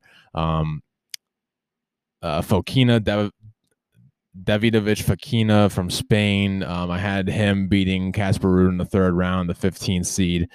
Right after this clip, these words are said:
So I saw that coming. He could very well move on to the quarterfinals and, and go up against Zverev or Nishikori because he plays, um, Delbonis of, of Argentina.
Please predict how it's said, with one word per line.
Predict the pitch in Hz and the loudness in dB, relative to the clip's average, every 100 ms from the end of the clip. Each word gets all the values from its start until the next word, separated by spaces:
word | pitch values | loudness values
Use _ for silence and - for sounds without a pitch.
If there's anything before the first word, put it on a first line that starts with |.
| - - - _ | -14 -20 -20 _
So | 95 | -2
I | |
saw | 82 117 98 | 0 2 2
that | 92 90 80 | 0 -2 -2
coming. | 101 90 90 | -2 -2 -2
He | 101 98 95 | 0 0 -2
could | - 82 | -4 -6
very | 87 95 95 | -4 -2 -2
well | 92 90 87 | -2 -2 -2
move | 87 90 | -2 -2
on | 85 85 85 85 85 _ _ _ - | -2 -4 -6 -10 -12 _ _ _ -10
to | - 98 90 87 | -2 2 4 2
the | 82 85 82 | 0 -4 -6
quarterfinals | - 98 90 85 92 87 85 85 87 90 | -4 -2 -2 -4 -6 -4 -6 -6 -6 -6
and, | 85 82 85 - | -8 -10 -14 -12
and | 92 | -6
go | 90 95 | -2 0
up | 92 | 0
against | 92 87 87 87 | -4 -6 -10 -8
Zverev | 85 92 85 | -4 -4 -4
or | |
Nishikori | 87 90 90 - 98 92 90 87 87 _ _ | -6 -6 -8 -2 2 2 0 -4 -8 _ _
because | - 92 | -12 -8
he | 90 | -8
plays, | - 98 90 90 - - | -6 -6 -6 -10 -14 -14
um, | 76 151 76 76 - _ | -12 -14 -16 -20 -20 _
Delbonis | 104 87 90 98 92 92 - | -6 -4 -2 -2 -2 -4 -4
of, | 85 80 - | -6 -8 -8
of | 85 78 | -6 -4
Argentina. | - 92 85 - 120 127 127 123 | 0 0 -2 -6 -2 0 0 0